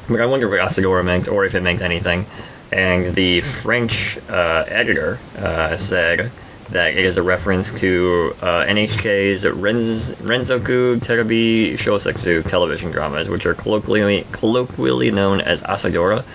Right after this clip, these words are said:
They follow the life, or they often follow the life of a female protagonist from childhood to adulthood. Um, I mean, that seems what, what we're doing here. Um, and yeah, I, I,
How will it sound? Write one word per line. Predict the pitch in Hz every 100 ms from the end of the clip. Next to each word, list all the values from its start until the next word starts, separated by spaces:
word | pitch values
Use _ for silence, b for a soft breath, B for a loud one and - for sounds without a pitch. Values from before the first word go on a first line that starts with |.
| B B B
They | 90
follow | - 90 85 85 80
the | 87 82
life, | 82 85 85 - -
or | 82
they | 85
often | 92 95 82
follow | 85 82
the | 80
life | 82 85 - 87
of |
a | 90 87
female | 95 95 82
protagonist | - 104 110 117 113 110
from | 87
childhood | 92 82 85 - 85
to | - 101 123 - - -
adulthood. | 104 131 147 165 180 - B B B -
Um, | 87 85 87 113 -
I | 92
mean, | 85 85
that | 80 76
seems | 80 78 -
what, | 78 80 92 - -
what | 76 80
we're | 76
doing | 82 78
here. | 90 87 - B B B -
Um, | 101 101 101 98 113 - - - -
and | 127
yeah, | 151 98
I, | 113 127
I, | 151